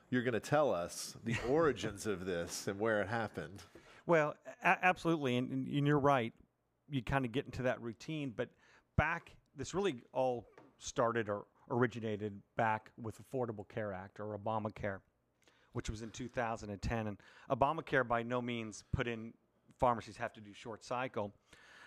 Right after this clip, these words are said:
Speaker 2: but they did have a provision that was aimed at increasing or improving the quality of care in nursing homes, specifically around med management and, and helping to decrease a-, admissions. And if you remember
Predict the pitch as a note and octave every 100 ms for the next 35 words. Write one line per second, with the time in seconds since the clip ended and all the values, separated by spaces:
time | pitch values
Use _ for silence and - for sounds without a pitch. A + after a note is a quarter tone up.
0 | - - B2+ - _ - - C3 D#3+ F3
1 | C3+ A#2 - A#2+ B2 A#2 G2+ G2+ A#2 _
2 | _ _ _ _ A#2 C3 B2 A2+ - C3+
3 | C#3 B2+ B2+ C3+ - C3 A#2 - A#2+ A2+
4 | A#2 - B2 G2+ B2+ C#3 - D#3 D3+ A#2+
5 | A2 A#2 - - A2 A2 G#2+ - G3 B2
6 | - _ _ _ _ _ _ - - D3+
7 | C3+ C#3 - B2 G#2 A2 A#2+ - C3+ -
8 | C3+ C#3 B2 A#2 A#2+ A#2 - - - -
9 | A#2+ C3 B2 A#2+ A#2 A2+ - A2+ A2 -
10 | G#2+ G2+ - - - A#2 G2 A#2+ B2+ A2
11 | G2+ A2+ A2+ - A#2 F#2+ - - _ A2+
12 | - B2+ A2 A#2+ - A2 G#2+ A2+ G#2+ -
13 | - - - F3+ F3 D#3 F3+ D3+ A#2